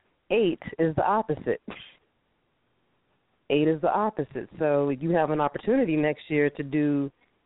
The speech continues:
huge things. So if you had plans to start a business, you know, next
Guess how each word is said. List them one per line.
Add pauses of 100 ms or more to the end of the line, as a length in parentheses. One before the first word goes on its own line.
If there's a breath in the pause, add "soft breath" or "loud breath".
(240)
huge (120)
things. (100)
So
if
you
had
plans
to
start
a
business, (680)
you
know,
next